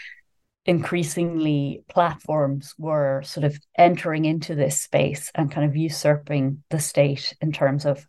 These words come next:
at least de facto kind of money issuance and banking. Um, but I don't know. I guess, you know, I definitely, by the time I'd finished writing it, I, I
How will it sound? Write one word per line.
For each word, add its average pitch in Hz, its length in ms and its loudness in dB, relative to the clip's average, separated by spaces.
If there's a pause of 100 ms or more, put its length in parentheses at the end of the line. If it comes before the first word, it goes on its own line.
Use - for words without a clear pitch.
(320)
at 147 140 0
least 151 440 -2
de 139 140 0
facto 143 580 0
kind 139 240 -2
of 135 120 -6
money 135 320 0
issuance 139 580 -2
and 151 100 0
banking. 160 540 2 (640)
Um, 170 580 -2 (1000)
but 185 300 0 (640)
I 269 140 2
don't 311 180 -2
know. 311 200 2
I 175 100 2
guess, 226 420 -2
you 220 160 -10
know, 233 140 2
I 180 100 2
definitely, 208 960 -2 (500)
by 202 160 4
the 202 120 -6
time 220 240 2
I'd 214 100 -2
finished 180 300 -4
writing 175 400 4
it, 151 100 0
I, 151 180 0
I 180 220 0